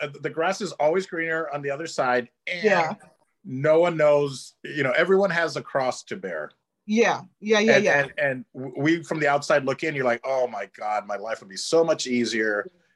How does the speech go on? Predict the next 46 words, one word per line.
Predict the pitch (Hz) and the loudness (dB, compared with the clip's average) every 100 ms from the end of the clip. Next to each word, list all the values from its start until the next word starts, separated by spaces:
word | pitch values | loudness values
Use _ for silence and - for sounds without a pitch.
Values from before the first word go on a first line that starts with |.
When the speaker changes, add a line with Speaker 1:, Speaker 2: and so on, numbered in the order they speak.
| _ | _
Speaker 1:
had | - 123 110 | -2 0 0
this | 123 127 - - | -2 -2 -8 -16
b-, | 110 - | -16 -8
blah, | 120 117 | -4 -4
blah, | 110 107 | -2 -4
blah." | 101 113 101 92 _ _ _ | -2 -4 -4 -8 _ _ _
And | 170 170 | -4 -2
then, | 170 | -2
p-, | 143 156 | -2 -2
and | 165 | 0
then | 170 | 2
other | 185 233 | 2 2
people | 175 160 | 0 -2
are | |
probably | 147 165 156 | -2 -2 -4
looking | 151 151 | -6 -10
at | 139 135 | -10 -4
us | 190 180 - | -2 -2 -6
going | 147 135 | -8 -6
like, | 123 117 110 | -4 -4 -4
"Oh, | 131 117 | -2 -2
you | 117 | -2
don't | 135 120 | -4 -4
know | 113 | -4
how | 120 | -6
lucky | 117 147 - | -2 -4 -4
you | 110 | -16
are. | 98 101 | -14 -8
You | 151 | -6
don't | 135 113 | -6 -4
have | 135 143 - | 0 -2 -2
to | 107 | -10
do | 98 101 | -8 -12
this, | 90 82 - 113 | -12 -12 -12 -8
you | 113 | -6
know? | 101 98 98 - | -2 -4 -4 -10
Speaker 2:
Right. | 196 180 139 | -4 2 4
Speaker 1:
You're | 147 | 4
here | 127 113 | 2 0
'cause | 123 120 | 0 0
you | 135 | 0
want | 120 135 147 143 | 4 4 2 0
to." | 113 101 87 _ _ _ - | -2 -2 -4 _ _ _ 2
Or, | 160 151 _ - - | 2 2 _ -14 -6
you | 180 | -2
know, | 160 | 0